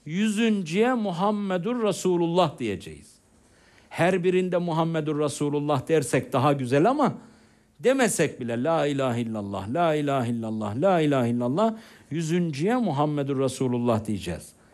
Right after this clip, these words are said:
Ellinciye, onuncuya neyse. Böyle önüne bir hayır koymalıyız. Bir sadaka, bir oruç, bir tesbih.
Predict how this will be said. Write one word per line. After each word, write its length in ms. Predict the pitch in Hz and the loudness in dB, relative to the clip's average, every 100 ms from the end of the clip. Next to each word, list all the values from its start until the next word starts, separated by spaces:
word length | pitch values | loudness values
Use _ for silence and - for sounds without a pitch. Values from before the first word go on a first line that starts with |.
| - | -2
Ellinciye, 680 | 135 151 151 143 110 107 92 | 4 4 4 0 0 -2 -4
onuncuya 720 | - 151 156 123 101 101 95 | -2 0 2 0 0 -2 0
neyse. 460 | 113 127 - - - - _ - - - _ - - - - | 4 2 2 -8 -14 -20 _ -20 -20 -20 _ -20 -20 -18 -10
Böyle 640 | 123 226 247 180 202 240 - - - - - | 2 4 6 6 4 0 -6 -20 -20 -16 -2
önüne 480 | 160 170 190 226 185 | 2 4 4 4 4
bir 160 | 185 | 2
hayır 540 | 165 - 156 170 170 - | 2 2 4 6 4 2
koymalıyız. 800 | 147 143 131 127 117 87 - - _ _ _ _ - _ _ _ _ - | 0 2 2 2 0 -4 -12 -20 _ _ _ _ -20 _ _ _ _ -10
Bir 80 | 131 | -2
sadaka, 760 | - 131 127 127 120 113 - - | 0 2 0 0 0 0 -4 -8
bir 180 | 117 156 | -6 -4
oruç, 600 | 139 127 127 120 - - - - _ _ _ _ - | 0 4 4 2 -2 -14 -20 -20 _ _ _ _ -6
bir 180 | 139 143 | -6 2
tesbih. 540 | 143 127 - 131 | 2 2 2 2